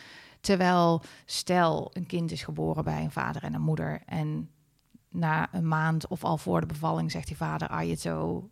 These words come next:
eh, ik vind het leuk geweest, ik ga in Amerika wonen." Dan snappen we allemaal dat dat kind denkt: "Oh, die vader in Amerika,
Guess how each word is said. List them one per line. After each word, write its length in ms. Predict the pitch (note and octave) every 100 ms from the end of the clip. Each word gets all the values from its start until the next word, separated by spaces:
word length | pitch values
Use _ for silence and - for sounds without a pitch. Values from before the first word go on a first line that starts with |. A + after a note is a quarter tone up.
| -
eh, 220 | E3+ E3+
ik 100 | E3
vind 160 | E3 D#3
het 80 |
leuk 160 | D#3+ D#3+
geweest, 380 | D#3+ D#3+ D#3+ -
ik 100 | -
ga 320 | D3+ D3+ D#3
in 120 | -
Amerika 440 | D#3+ E3 E3+ E3 D#3
wonen." 520 | D3+ D#3+ D#3 G3+ B3+ - - - - - _ _ _ _ _ _ _
Dan 180 | - F3+
snappen 380 | - G#3 F#3 E3+
we 80 | D#3
allemaal 640 | - A3 A#3+ B3 B3 B3+
dat 140 | A3 G3+
dat 200 | G#3 -
kind 460 | A3+ A3 A3 - - - - - -
denkt: 360 | - F3 F#3+ F3+
"Oh, 220 | - -
die 180 | F#3 E3+
vader 340 | F#3 F3+ F3+
in 140 | F#3 F3+
Amerika, 960 | E3+ F3+ F3+ F3+ E3+ F3+ F3 F3 F3+